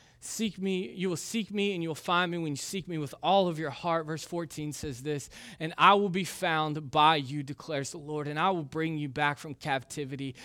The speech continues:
and I will gather you from the nations and places where I have banished you, and will bring you back to the place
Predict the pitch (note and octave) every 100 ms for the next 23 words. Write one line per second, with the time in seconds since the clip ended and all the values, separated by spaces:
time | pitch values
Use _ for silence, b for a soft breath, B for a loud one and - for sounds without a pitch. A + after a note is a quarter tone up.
0 | B E3+ G3 F3+ D3 F3 F3 F#3 F3 D3
1 | C3 D#3+ C#3+ C3+ C#3+ C3+ D3 C#3 C#3+ C3
2 | E3+ D#3 D#3 C3 D3+ C3+ D3 C#3+ B2 D#3
3 | D#3 D3 - - C#3 B2+ - B B E3+
4 | E3+ E3 E3 C#3 E3+ G3 G#3 G3 D3 D#3
5 | D3+ D#3 - D3+ B2+ - E3+ D#3 D3 -